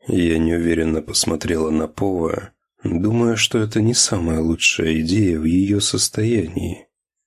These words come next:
Но полной решимости взгляд заставил повиноваться. Накинув на её плечи старый тулуп, мы достаточно быстро дошли до шатра братьев.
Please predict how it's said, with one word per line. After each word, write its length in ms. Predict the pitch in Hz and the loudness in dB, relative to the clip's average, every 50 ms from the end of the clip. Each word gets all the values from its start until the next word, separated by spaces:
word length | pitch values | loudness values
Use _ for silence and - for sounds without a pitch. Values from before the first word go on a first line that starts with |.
| _ _ _ _ _ _ - | _ _ _ _ _ _ -4
Но 320 | - 92 90 87 87 85 | -2 0 0 0 0 -2
полной 400 | 85 - 101 90 82 82 80 80 | -4 -4 -2 -2 0 0 0 0
решимости 800 | 80 80 80 - - - - 82 80 80 80 - - - - - | 0 0 2 2 0 0 -2 -2 -4 -4 -4 -4 -4 -4 -4 -4
взгляд 520 | 80 78 82 82 85 85 85 95 98 85 | -4 -4 -6 -4 -4 -2 -2 0 -2 -2
заставил 680 | 80 85 90 92 98 - - - - 120 117 113 113 110 | -4 -2 -2 -2 0 -2 -4 -2 -2 -2 0 0 0 -2
повиноваться. 1120 | 110 - 113 110 110 107 107 110 110 107 90 82 80 - - - - - - - - - _ _ _ _ _ _ _ _ _ _ _ _ _ _ _ _ _ _ _ _ _ - | -2 -2 0 2 2 2 2 2 2 0 -2 -4 -4 -4 -4 -2 -2 -4 -6 -6 -10 -12 _ _ _ _ _ _ _ _ _ _ _ _ _ _ _ _ _ _ _ _ _ -4
Накинув 680 | 107 87 85 85 82 - - 95 90 85 82 80 - | -2 -2 -2 -2 -4 -4 -2 0 0 0 0 0 -2
на 120 | 98 87 85 | -2 0 0
её 280 | 82 85 82 82 82 | 2 2 2 2 0
плечи 460 | 78 - 90 85 82 82 - - - | -2 -2 -2 0 0 0 0 0 0
старый 460 | 80 - - - - 85 82 78 80 78 | 0 0 -2 -2 -2 -4 -2 -2 -4 -6
тулуп, 680 | - - - 85 82 85 92 101 98 - - - - _ _ _ _ _ _ _ - | -6 -4 -2 -2 0 2 0 0 -2 -4 -10 -18 -20 _ _ _ _ _ _ _ -2
мы 200 | - 117 117 120 | 2 2 2 4
достаточно 800 | 117 110 107 101 - - 98 92 - 107 - - - 95 85 80 | 2 2 0 0 0 -2 -4 -4 -2 -2 0 0 2 2 0 0
быстро 440 | 80 78 87 92 - - - 101 85 | 0 0 0 0 -2 -4 -6 -6 -2
дошли 380 | 80 82 85 92 - - 139 | -2 0 0 0 0 -2 -2
до 140 | 127 120 127 | 0 0 0
шатра 400 | 120 - - 123 - 110 101 98 | 0 0 -4 -4 -2 -2 -2 0
братьев. 800 | 95 95 101 95 87 80 - - - - - - - - - - | 0 0 0 -2 -2 -2 -2 -2 0 -2 -2 -2 -6 -16 -18 -20